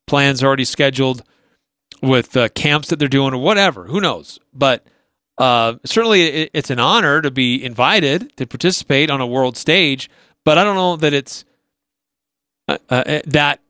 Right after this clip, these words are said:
critical. I think some of the older guys start to look at, look, what, what's my, what's my load management, quote unquote,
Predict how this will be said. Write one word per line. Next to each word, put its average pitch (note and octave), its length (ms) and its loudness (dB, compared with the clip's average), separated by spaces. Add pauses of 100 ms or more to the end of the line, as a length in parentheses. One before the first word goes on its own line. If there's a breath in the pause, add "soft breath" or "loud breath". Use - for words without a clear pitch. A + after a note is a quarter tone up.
(240)
critical. E3 480 0
I E3 60 2
think F3+ 160 -2
some F3 140 -2
of E3 40 -2
the C#3+ 120 0
older C3+ 240 0
guys D#3+ 640 0 (580)
start E3 280 2
to D3 80 0
look D3 220 0
at, C#3 280 2 (240)
look, D3 180 -2
what, F3 220 0
what's D3+ 220 -2
my, D3 340 0 (240)
what's F#3 180 0
my G3+ 140 2
load D3+ 440 2
management, C#3+ 600 -2 (220)
quote C3+ 180 2
unquote, A#2+ 460 -4